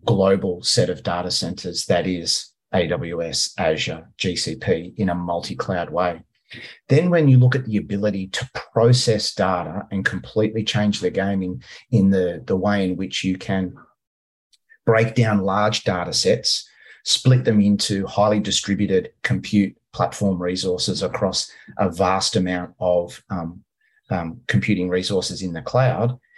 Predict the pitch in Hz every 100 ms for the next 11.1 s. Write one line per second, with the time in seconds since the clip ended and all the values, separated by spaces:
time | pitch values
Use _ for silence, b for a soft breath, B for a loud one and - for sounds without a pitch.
0 | B B _ - 107 107 110 104 - 104
1 | 120 120 - - 95 95 107 92 - 104
2 | 98 90 101 107 104 90 82 - 107 131
3 | 139 143 B B - 107 107 98 110 117
4 | 113 104 101 - 82 90 92 107 107 107
5 | 143 131 - 92 90 - 90 104 92 -
6 | - 85 - - 160 - B B B B
7 | - 123 131 117 135 156 - 127 101 101
8 | 104 101 101 98 95 95 - 104 98 90
9 | 80 - 87 92 - - - B B B
10 | B - 107 104 131 127 - 117 107 104